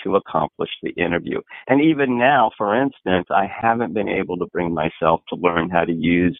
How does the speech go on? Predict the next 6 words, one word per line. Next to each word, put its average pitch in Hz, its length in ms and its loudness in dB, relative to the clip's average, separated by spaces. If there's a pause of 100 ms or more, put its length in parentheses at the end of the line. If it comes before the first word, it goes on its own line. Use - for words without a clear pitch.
the, 82 560 0
um, 80 340 0
recording 156 520 0
device 71 440 -2
I 67 120 -2 (100)
purchased, - 480 -10